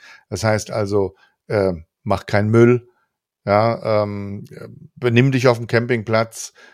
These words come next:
ähm, denk immer dran, du hast Leute um dich rum, es sei denn, du stehst irgendwo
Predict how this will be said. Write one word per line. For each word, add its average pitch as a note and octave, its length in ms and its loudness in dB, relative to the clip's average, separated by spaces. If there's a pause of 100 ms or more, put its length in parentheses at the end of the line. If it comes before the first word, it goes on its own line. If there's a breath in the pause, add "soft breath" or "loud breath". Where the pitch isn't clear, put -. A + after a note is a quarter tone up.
(220 soft breath)
ähm, G#2+ 380 0
denk A#2+ 220 2
immer B2 180 2
dran, A#2 200 -2
du A2 100 2
hast A2 180 -2
Leute A#2 300 4
um A2 160 -4
dich G2+ 140 -6
rum, B2 180 2
es G2+ 80 -6
sei G#2+ 120 2
denn, G#2+ 140 -4
du G2+ 80 -6
stehst - 380 -8
irgendwo A#2+ 600 0